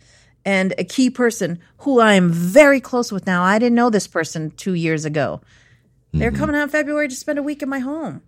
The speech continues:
Speaker 1: because we,
Speaker 2: Mm-hmm.
Speaker 1: like, they were in game. And what I also learned from them in that exchange.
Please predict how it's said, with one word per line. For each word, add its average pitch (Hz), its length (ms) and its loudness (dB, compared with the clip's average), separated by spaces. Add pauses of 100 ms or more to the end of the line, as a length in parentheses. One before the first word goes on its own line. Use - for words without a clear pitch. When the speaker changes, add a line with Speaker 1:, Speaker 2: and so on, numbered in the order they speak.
Speaker 1:
because 226 320 -4
we, 247 380 -2
Speaker 2:
Mm-hmm. 151 120 -4
Speaker 1:
like, 69 280 -2 (200)
they 208 220 -2
were 240 240 -6 (160)
in 185 400 2 (760)
game. 196 480 2 (600)
And 208 200 0
what 226 120 4
I 226 140 4
also 220 320 -4
learned 196 340 -4
from 208 280 -4
them 175 180 -2
in 180 160 -4
that 170 160 -2
exchange. 156 800 -8